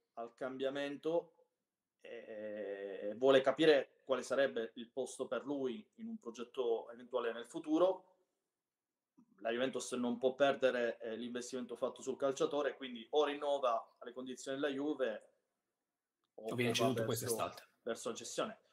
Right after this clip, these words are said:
Speaker 1: Quindi io immagino la Juventus stia ragionando su tante cose, però
Speaker 2: Chiaro.
Speaker 1: le ipotesi sono tutte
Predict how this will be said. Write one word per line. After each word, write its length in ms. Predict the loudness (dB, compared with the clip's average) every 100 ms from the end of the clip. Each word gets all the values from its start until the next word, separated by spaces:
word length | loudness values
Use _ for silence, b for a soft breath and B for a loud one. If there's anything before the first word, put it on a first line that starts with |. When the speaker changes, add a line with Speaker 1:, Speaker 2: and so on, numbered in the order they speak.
| _ _
Speaker 1:
Quindi 360 | 2 2 -2 -10 _ _ _
io 160 | 2
immagino 440 | 4 4 0 0 0
la 80 | 2
Juventus 460 | 0 -2 -4 -8
stia 200 | -8 0 2
ragionando 400 | 2 -2 -4 -6
su 180 | -8
tante 340 | -4 -4 -4 -6
cose, 440 | -4 -6 -8 -18 _ _ _ _ _ _ _ _ _ _ _ _ _ _ _ _
però 180 | _ 6
Speaker 2:
Chiaro. 280 | 6 6 -2
Speaker 1:
le 160 | -4 -4
ipotesi 600 | 2 2 2 0 -6 -10
sono 320 | -4 -2 -2
tutte 640 | -6 -8 -4 -2 -2 -6